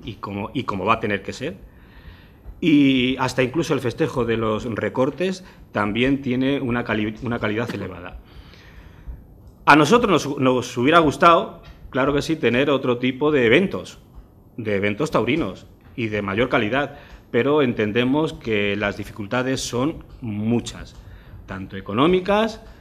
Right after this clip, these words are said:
como políticas e incluso como sociales. Y de momento, pues, eh, esta es la feria que nos han ofrecido ellos y, bueno, la aceptamos,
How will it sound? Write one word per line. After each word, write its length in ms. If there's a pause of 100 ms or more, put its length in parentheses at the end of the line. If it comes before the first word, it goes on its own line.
(180)
como 720
políticas 680 (340)
e 60
incluso 460
como 160
sociales. 540 (580)
Y 140
de 140
momento, 1000
pues, 560 (460)
eh, 300
esta 240
es 60
la 120
feria 280
que 80
nos 160
han 120
ofrecido 440
ellos 400 (920)
y, 560
bueno, 240
la 100
aceptamos, 580